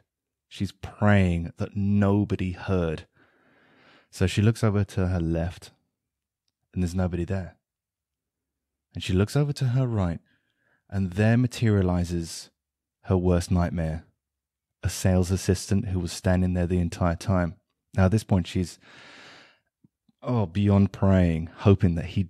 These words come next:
didn't hear what she did. So first of all, he says, "Hello, madam, how can I help you today?"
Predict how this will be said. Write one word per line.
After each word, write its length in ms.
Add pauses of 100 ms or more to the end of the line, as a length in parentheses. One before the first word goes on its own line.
didn't 340
hear 640 (540)
what 260
she 220
did. 260 (1500)
So 180
first 260
of 60
all, 120
he 120
says, 520 (380)
"Hello, 180
madam, 300
how 120
can 160
I 40
help 280
you 100
today?" 480